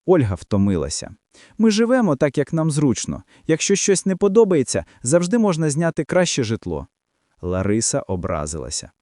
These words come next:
Того ж вечора Ольга зважилася на розмову. «Ларисо, ми раді були прийняти, але ви вже майже два тижні у нас.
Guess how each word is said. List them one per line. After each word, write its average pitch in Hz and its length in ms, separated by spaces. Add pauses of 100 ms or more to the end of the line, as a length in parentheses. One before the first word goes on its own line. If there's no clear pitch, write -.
(360)
Того 160 240
ж 139 80
вечора 165 420
Ольга 165 300
зважилася 123 580
на 110 120
розмову. 101 580 (460)
«Ларисо, 175 540 (220)
ми 214 140
раді 262 220
були 147 240
прийняти, 107 640 (220)
але 208 220
ви 254 120
вже 233 160
майже 240 300
два 202 220
тижні 117 420
у 104 80
нас. 85 320